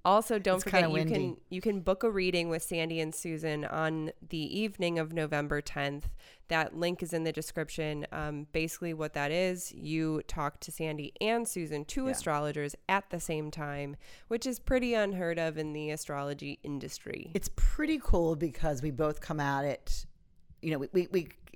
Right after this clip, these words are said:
Speaker 2: we come to the
Speaker 1: Look
Speaker 2: same
Speaker 1: at your
Speaker 2: point.
Speaker 1: chart. Yeah, your
Speaker 2: Yeah,
Speaker 1: personal
Speaker 2: looking
Speaker 1: chart.
Speaker 2: at your chart, and we can certainly talk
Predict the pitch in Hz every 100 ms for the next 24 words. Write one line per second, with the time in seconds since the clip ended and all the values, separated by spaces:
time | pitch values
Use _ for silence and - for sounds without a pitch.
0 | - - 175 170 202 190 170 208 208 165
1 | - 208 196 196 170 - - 151 98 160
2 | 175 156 165 156 151 185 165 156 - 139
3 | - 131 131 - 139 135 135 139 139 135
4 | 147 131 143 - 135 127